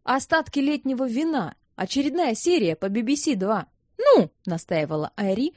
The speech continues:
вскакивая и поворачиваясь к Самаду. «Спросите меня что-нибудь».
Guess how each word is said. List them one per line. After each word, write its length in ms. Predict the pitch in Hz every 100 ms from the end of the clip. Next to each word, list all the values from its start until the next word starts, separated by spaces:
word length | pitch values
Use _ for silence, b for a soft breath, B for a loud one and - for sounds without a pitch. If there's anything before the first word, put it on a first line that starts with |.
| -
вскакивая 600 | - 349 370 285 247 226
и 80 |
поворачиваясь 640 | 220 208 202 214 - 208 202
к 60 |
Самаду. 480 | - 214 202 160 - - _
«Спросите 540 | - - 587 605 294 202
меня 200 | 180 170
что-нибудь». 540 | - 190 151 - -